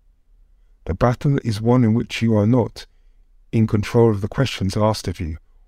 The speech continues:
or the manner in which the questions are posed to you. These are completely determined by the quest-, by the person cross-examining you and the judge. The only things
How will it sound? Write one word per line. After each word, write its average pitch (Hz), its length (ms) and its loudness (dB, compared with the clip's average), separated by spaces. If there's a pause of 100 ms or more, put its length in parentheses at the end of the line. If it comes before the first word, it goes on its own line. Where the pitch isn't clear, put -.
(140)
or 107 140 2
the 101 80 2
manner 107 280 4
in 101 80 2
which - 220 -4
the 104 80 -6
questions 110 600 -2
are 110 140 -6
posed 139 420 -4
to 73 100 -10
you. 73 160 -10 (640)
These 127 240 2
are 120 60 4
completely 131 540 0
determined 113 600 2
by 104 140 4
the 95 100 -4
quest-, - 420 -2 (160)
by 107 140 0
the 104 100 2
person 127 420 0
cross-examining 113 840 0
you 82 180 -6 (440)
and 98 160 2
the 92 60 2
judge. 90 560 2 (680)
The 117 120 4
only 160 160 4
things 143 480 0